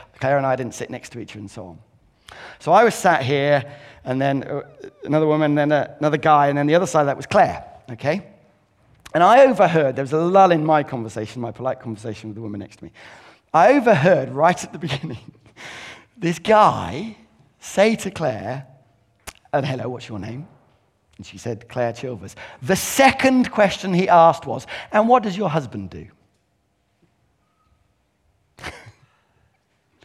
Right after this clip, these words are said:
He wasn't vaguely interested in her at all. And when she said, "He's a church minister," that was it.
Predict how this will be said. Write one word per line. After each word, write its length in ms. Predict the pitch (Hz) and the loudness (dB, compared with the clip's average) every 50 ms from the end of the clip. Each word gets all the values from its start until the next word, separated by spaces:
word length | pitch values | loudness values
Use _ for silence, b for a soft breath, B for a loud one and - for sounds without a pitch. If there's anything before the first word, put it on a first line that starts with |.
| b b b b b b b b b b b b | b b b b b b b b b b b b
He 160 | - 208 247 | -6 -6 -2
wasn't 380 | 226 220 220 202 160 180 147 151 | 2 4 4 4 2 0 -4 0
vaguely 520 | 131 170 175 185 185 175 151 135 160 151 | 2 4 6 6 6 6 4 2 -4 -4
interested 600 | 156 156 156 147 - - 120 - - - 104 - | -2 -4 -4 -6 -8 -10 -14 -16 -16 -16 -14 -14
in 100 | 104 92 | -12 -12
her 160 | 92 101 101 | -12 -10 -8
at 280 | 92 80 107 - - - | -8 -8 -8 -10 -10 -12
all. 300 | 135 110 90 80 82 85 - | -12 -12 -12 -14 -18 -18 -16
And 160 | 117 113 120 | -12 -8 -2
when 160 | 160 233 233 | 0 0 0
she 220 | - - - 170 160 | 0 0 -4 -8 -8
said, 480 | - - - 175 156 117 - - - B B B B B B | -6 -2 0 0 0 -2 -4 -14 -20 B B B B B B
"He's 140 | B 120 107 | B -14 -14
a 40 | 107 | -10
church 280 | 104 127 123 113 101 | -8 -6 -6 -6 -8
minister," 500 | 117 127 120 107 101 - - - - 107 - _ _ _ _ _ _ - | -8 -10 -10 -10 -10 -14 -16 -20 -20 -20 -20 _ _ _ _ _ _ -6
that 140 | 131 131 | -4 -4
was 100 | 123 135 | -4 -4
it. 180 | 165 160 - | -6 -8 -10